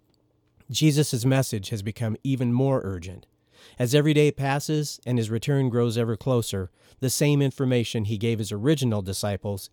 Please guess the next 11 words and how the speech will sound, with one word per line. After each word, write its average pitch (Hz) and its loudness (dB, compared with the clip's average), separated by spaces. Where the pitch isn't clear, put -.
is 123 0
even 123 2
more 131 2
crucial 98 -6
for 107 -8
modern-day 104 -2
disciples 101 -6
of 95 -12
Christ. 107 -6
How 139 2
tragic 135 -4